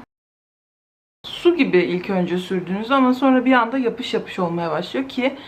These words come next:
bu iyi bir şey. Farı tutmaya hazır demek.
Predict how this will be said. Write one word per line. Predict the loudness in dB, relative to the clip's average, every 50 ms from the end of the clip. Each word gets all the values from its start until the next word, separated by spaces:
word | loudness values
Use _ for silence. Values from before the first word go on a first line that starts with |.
| -20 -20 -20 -14 -8
bu | -4 -4 -2
iyi | -2 -2 -2 -2 -4
bir | -4
şey. | -6 -4 -4 -4 -4
Farı | -4 -4 -2 -2 -2 -2 -4
tutmaya | -8 -10 -12 -12 -10 -6 -2 0 2 2 2 2 0 -2 -2 -2
hazır | -2 -2 -2 -2 -2 -4 -4
demek. | -6 -8 -8 -8 -8 -10 -10 -12